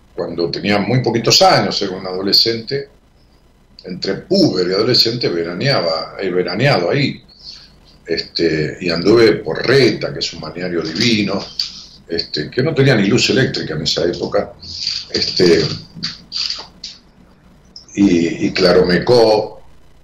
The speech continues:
este, y, y le nombraba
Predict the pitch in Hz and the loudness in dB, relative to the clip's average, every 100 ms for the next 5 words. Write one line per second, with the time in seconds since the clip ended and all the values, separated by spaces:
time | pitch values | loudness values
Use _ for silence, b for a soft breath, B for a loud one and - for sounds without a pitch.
0 | _ - - - - _ _ _ - - | _ -20 -18 -18 -20 _ _ _ -14 -14
1 | - - 80 73 71 - - - - - | -12 -10 -8 -8 -10 -16 -20 -20 -20 -20
2 | - B B B B B - - - 123 | -20 B B B B B -20 -10 0 4
3 | 117 117 131 131 135 139 175 202 - - | 4 2 2 2 2 2 4 6 4 2
4 | - | -6